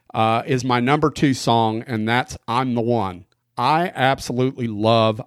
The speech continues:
I'm the One. I'm the One kicks so much ass. That riff, that tone,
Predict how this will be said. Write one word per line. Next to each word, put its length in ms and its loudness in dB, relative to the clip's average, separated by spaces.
I'm 220 -2
the 60 -2
One. 320 -4
I'm 180 -4
the 60 -2
One 300 2
kicks 400 -8
so 160 2
much 260 0
ass. 420 2
That 220 2
riff, 460 2
that 300 0
tone, 540 2